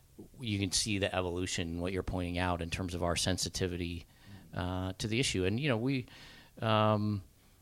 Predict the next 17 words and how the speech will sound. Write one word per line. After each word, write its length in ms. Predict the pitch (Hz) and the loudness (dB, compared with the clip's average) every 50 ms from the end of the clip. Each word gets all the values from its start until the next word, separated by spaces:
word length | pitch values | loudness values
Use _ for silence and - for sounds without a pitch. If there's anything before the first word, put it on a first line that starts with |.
| - - - - | -20 -20 -20 -8
you 140 | - 113 110 | -2 2 4
know, 220 | 107 104 101 101 98 | 6 6 6 4 6
the 160 | 104 110 107 | 6 8 8
intention, 800 | 101 95 - - 117 120 139 139 - - 98 95 95 95 101 101 - - - - - - - - | 8 6 6 6 6 6 6 6 6 6 6 6 6 4 4 2 -2 -8 -18 -20 -20 -20 -2 2
uh, 440 | 101 95 95 95 92 95 95 95 90 - - | 4 6 8 8 8 8 6 6 4 2 0
is 160 | 107 101 - | 0 2 2
to 80 | 101 | 2
be 100 | 90 95 | 0 0
conclu-, 540 | 90 - 101 92 - - - - 131 135 - - - | 0 0 -2 -2 -2 -2 2 6 6 6 6 4 0
inclusive, 800 | 95 98 90 - - 147 151 143 - - 92 92 92 98 - - - - - | 0 0 2 4 4 4 4 4 4 4 4 4 2 0 -2 -8 -14 -6 0
certainly 340 | - - 147 - 127 110 104 | 4 6 6 6 6 6 4
not 160 | 101 98 87 | 4 4 2
to 60 | - | 2
perpetuate, 920 | - - - - - - 107 113 - - - 90 87 85 85 87 85 - - - _ - - - - - - - | -2 -4 2 2 4 4 4 4 2 0 -2 0 0 0 0 -2 -4 -8 -14 -20 _ -20 -20 -20 -20 -10 -6 -4
uh, 420 | 92 92 90 90 90 90 90 92 | -2 -2 -2 -2 -2 -2 -2 -2
societal 600 | 87 - - 98 - - 87 87 90 90 87 90 | -2 -2 0 0 0 0 0 0 0 -2 -2 -2
issues, 580 | 90 90 87 - 101 98 90 87 85 85 - | -2 -2 -2 -2 -2 -2 -2 -2 -4 -4 -6